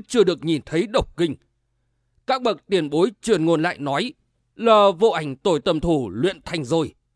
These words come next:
thì chất độc dung hóa liền với bản thân người luyện. Trừ khi chặt cánh tay đó đi, ngoài ra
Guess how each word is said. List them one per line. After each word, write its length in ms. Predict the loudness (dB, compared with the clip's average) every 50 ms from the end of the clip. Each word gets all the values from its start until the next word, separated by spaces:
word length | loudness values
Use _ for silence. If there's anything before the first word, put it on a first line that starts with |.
| _ _ _ _ _
thì 280 | -4 -2 0 0 -2 -4
chất 200 | -4 -4 -6 -4
độc 180 | -2 -6 -6 _
dung 320 | _ 0 2 2 2 2 -2
hóa 200 | -4 -4 -2 -2
liền 300 | 0 2 2 2 2 0
với 160 | -2 -2 -2
bản 200 | 0 -2 -4 -4
thân 260 | _ -4 -2 -2 0
người 140 | -2 -2 -2
luyện. 280 | -2 -2 -2 -2 -4 _ _ _ _ _ _ _ _ _ _ _ _ _ _ _ _ _ _ _
Trừ 180 | 2 2 2 2
khi 380 | 2 0 2 2 2 0 0 -4
chặt 240 | _ -6 -6 -6 _
cánh 160 | -8 -8 -6
tay 180 | -4 -4 -4 -2
đó 160 | -2 -2 -2
đi, 240 | -2 -2 -4 -4 -6 _ _ _ _ _ _ _ _ _ _ _ _
ngoài 260 | -4 -2 -2 -2 -2 -4
ra 280 | -4 -2 -2 -2 -4